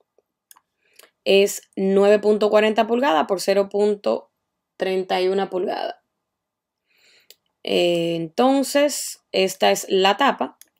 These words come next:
que es tres punto cero cinco pulgadas, ¿ok? Eso es en Cricut. Ya en Cricut ustedes saben, ya yo les he enseñado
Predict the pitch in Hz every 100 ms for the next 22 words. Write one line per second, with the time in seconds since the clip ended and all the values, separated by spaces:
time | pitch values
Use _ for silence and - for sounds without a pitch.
0 | _ _ _ _ _ _ _ 196 196 -
1 | 202 208 - 220 214 214 185 175 - 180
2 | 185 185 180 - - - - - _ -
3 | - 240 349 415 _ _ _ _ _ _
4 | _ _ _ _ - 190 202 214 196 -
5 | 190 170 214 - - - _ - 185 185
6 | 196 196 190 175 190 185 180 277 285 285
7 | 262 202 190 196 196 196 - 190 190 190
8 | 190 190 185